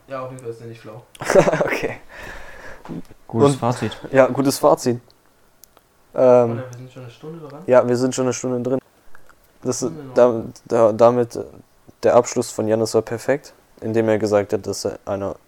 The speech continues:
Speaker 2: aus seiner Klasse dumm ist. Ähm, vielen Dank beim Zuhören, vom Zuhören, vom Pleb Talk. Ab sofort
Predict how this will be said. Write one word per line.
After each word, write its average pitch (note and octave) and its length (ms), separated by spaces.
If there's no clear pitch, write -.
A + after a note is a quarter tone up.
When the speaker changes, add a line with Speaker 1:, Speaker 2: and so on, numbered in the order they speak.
Speaker 2:
aus - 140
seiner F#2+ 180
Klasse G2+ 280
dumm G2+ 240
ist. - 220
Ähm, G#2 360
vielen A2 300
Dank A2 220
beim G2 200
Zuhören, B2 500
vom G#2+ 200
Zuhören, A#2 520
vom F#2+ 180
Pleb G#2 240
Talk. C#3+ 300
Ab G#2 140
sofort G2 460